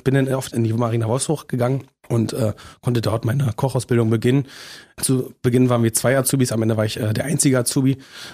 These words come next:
was Vor- und Nachteil zugleich war, weil man zum einen alles machen musste, äh, zum anderen durfte man alles machen, weil man halt ja überall, äh, gebraucht wurde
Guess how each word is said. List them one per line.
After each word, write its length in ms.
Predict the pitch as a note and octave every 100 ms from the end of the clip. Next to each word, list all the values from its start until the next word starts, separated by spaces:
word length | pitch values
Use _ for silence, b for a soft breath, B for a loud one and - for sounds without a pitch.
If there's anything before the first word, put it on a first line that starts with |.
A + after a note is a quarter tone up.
| B
was 220 | - A2+
Vor- 300 | - - D3
und 60 | C3+
Nachteil 320 | B2 - C3+
zugleich 440 | - A#2 C3+ A#2 -
war, 140 | A#2+ B B B B
weil 180 | A2+ A2
man 300 | A2 A2 A#2
zum 160 | - C3+
einen 240 | A2+ A#2+
alles 280 | A#2+ A2+ -
machen 200 | C3 D#3
musste, 380 | C#3 - C#3+ B2+
äh, 80 | A2+
zum 180 | - B2
anderen 360 | A#2+ G#2+ A2 - _
durfte 220 | D3 -
man 120 | G#2+
alles 260 | G#2 A#2 G#2
machen, 300 | G#2+ - G#2+
weil 200 | A2+ A2+
man 280 | A2 A2 G#2+
halt 160 | A#2 -
ja 100 | A#2
überall, 540 | B2+ A#2+ A#2 A2+ A2 A2+
äh, 100 | A2
gebraucht 400 | A2 C3+ D3 C3
wurde 260 | A#2+ D3+